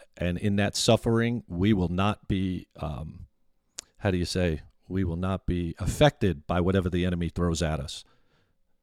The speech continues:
Because it will just be the same. We will recognize it. We will take authority over it. We will bind it.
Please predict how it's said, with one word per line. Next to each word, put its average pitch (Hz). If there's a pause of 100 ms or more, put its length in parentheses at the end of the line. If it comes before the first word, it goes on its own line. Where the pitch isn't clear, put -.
(1120)
Because -
it 101
will 95
just 95
be 104
the 90
same. 87
We 87
will 80
recognize 123
it. 151
We 90
will 80
take 85
authority 120
over 131
it. - (680)
We 85
will 78
bind 104
it. 139